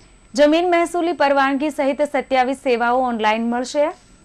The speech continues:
જામનગરમાં સગીરા પર ગેંગરેપથી ચકચાર, પોલીસે ત્રણની કરી ધરપકડ.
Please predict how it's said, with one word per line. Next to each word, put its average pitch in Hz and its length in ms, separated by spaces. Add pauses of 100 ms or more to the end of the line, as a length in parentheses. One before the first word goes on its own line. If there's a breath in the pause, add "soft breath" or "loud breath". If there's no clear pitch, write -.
(640 soft breath)
જામનગરમાં 285 680
સગીરા 339 420
પર 339 180
ગેંગરેપથી 294 600
ચકચાર, 269 480
પોલીસે 294 480
ત્રણની 302 340
કરી 202 240
ધરપકડ. 214 600